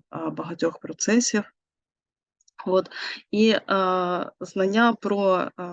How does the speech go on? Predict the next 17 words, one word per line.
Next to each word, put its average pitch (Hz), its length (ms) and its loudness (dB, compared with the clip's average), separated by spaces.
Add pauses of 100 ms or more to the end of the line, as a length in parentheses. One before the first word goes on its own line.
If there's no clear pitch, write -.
(420)
Хорватію, 196 580 2
Чорногорію 202 720 0
в 175 60 -10
Україні 190 440 -2
завжди 185 380 -2
були, 185 400 0
тому - 280 -12
що - 140 -6
це 175 160 -8
морські 180 360 -4
країни, 208 540 0
куди 190 240 -6
традиційно 196 680 -6 (320)
українці 202 500 0
влітку 180 360 -8
їздили 180 460 -6
відпочивати. 160 800 -10